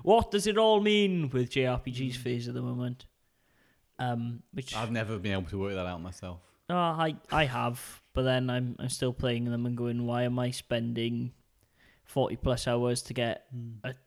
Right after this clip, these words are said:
Speaker 1: story that's subpar when I can play something like Assassin's Creed three and get ten hours?"
Speaker 2: So, yeah.
Speaker 1: And,
Speaker 2: Yeah.
Speaker 1: yeah, have a good storyline.
Speaker 2: That's it. So,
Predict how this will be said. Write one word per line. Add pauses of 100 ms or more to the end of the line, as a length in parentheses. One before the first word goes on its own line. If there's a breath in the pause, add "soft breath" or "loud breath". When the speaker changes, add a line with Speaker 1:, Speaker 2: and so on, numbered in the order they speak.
(100)
Speaker 1:
story
that's
subpar
when
I
can
play
something
like
Assassin's
Creed
three
and
get
ten
hours?" (420 soft breath)
Speaker 2:
So,
yeah.
Speaker 1:
And, (220)
Speaker 2:
Yeah. (220)
Speaker 1:
yeah, (100)
have
a
good
storyline. (260 soft breath)
Speaker 2:
That's
it.
So,